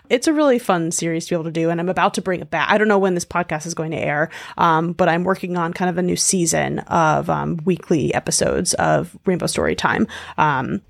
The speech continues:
uh, and I think, I think people are gonna like the books that I've got, um, on the, on the docket for that. Been, it's been fun 'cause I, well, 'cause it's really cool 'cause I've been able to do the video series publicly, but then I'm also doing, um,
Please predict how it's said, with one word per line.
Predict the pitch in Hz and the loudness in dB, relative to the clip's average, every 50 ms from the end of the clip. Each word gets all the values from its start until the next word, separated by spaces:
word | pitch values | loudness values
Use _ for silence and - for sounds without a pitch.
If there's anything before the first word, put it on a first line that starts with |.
| - - - _ _ | -20 -20 -20 _ _
uh, | - 156 160 143 123 - - - - - | -4 -2 -2 0 -2 -2 -4 -4 -6 -4
and | - - 170 | -2 -2 0
I | 165 | 0
think, | 170 - 175 175 - - - - _ _ _ _ _ - | 0 0 0 0 0 -4 -12 -14 _ _ _ _ _ 2
I | |
think | 339 415 403 | 2 4 4
people | 392 381 - 349 | 4 2 2 2
are | 339 320 | 2 4
gonna | 330 320 | 4 4
like | 311 311 320 320 - | 4 4 2 2 -2
the | 214 | -6
books | 180 - 190 - - - - | -4 -4 -4 -6 -6 -4 -2
that | 180 170 | 0 0
I've | 165 170 | 0 2
got, | 175 165 151 120 - - - | 2 2 2 2 2 0 -4
um, | 170 160 151 143 147 156 156 - | -6 -6 -6 -8 -8 -10 -10 -10
on | - 170 165 165 | -12 -12 -12 -10
the, | 160 | -8
on | 156 151 156 - - 170 170 | -8 -8 -8 -8 -8 -8 -8
the | 170 | -8
docket | 156 175 147 151 - - - - | -8 -10 -10 -10 -10 -12 -12 -12
for | - - | -12 -12
that. | - - - - - _ _ _ _ _ _ _ _ _ _ - | -10 -10 -10 -10 -12 _ _ _ _ _ _ _ _ _ _ -2
Been, | 277 285 294 285 285 | 0 2 2 2 0
it's | 262 262 277 - | 0 0 0 0
been | 339 330 320 | 2 2 2
fun | 320 - - 294 277 240 214 196 202 | 2 4 4 4 4 4 2 0 -2
'cause | - - 254 254 | 0 0 2 4
I, | 269 - - | 4 2 2
well, | 240 262 269 269 269 | 2 2 2 2 2
'cause | 262 - 311 269 254 240 - | 0 0 -2 -2 -2 -2 -2
it's | 277 262 - - | -4 -2 -2 2
really | 330 349 349 330 | 2 4 4 2
cool | 330 - 302 285 | 2 0 0 0
'cause | 285 - 240 254 | 0 0 0 2
I've | 240 233 208 | 2 2 2
been | 233 226 | 2 2
able | 226 226 214 240 233 | 2 2 2 0 -2
to | 240 | -2
do | 226 196 214 214 208 | -4 -2 -2 -2 -2
the | 196 190 | -2 -2
video | 175 196 185 185 190 202 | -2 0 0 0 0 0
series | 214 - - 247 247 254 262 254 | -2 -2 -2 -2 -2 -2 -4 -4
publicly, | - - - - - 220 226 - 285 294 294 302 - - - - - | -6 -6 -6 -4 -4 -6 -6 -4 -4 -4 -4 -4 -6 -10 -16 -12 -4
but | - 233 226 | -2 0 2
then | 247 233 | 4 4
I'm | 226 214 214 | 4 4 4
also | - - 196 208 - 240 233 | 4 2 2 2 2 0 0
doing, | 208 - 214 202 196 190 185 185 185 185 175 | 0 2 2 2 2 2 2 0 0 -2 -4
um, | - 175 170 170 165 165 165 165 165 175 - | -4 -4 -2 -2 -2 -2 -4 -4 -6 -6 -8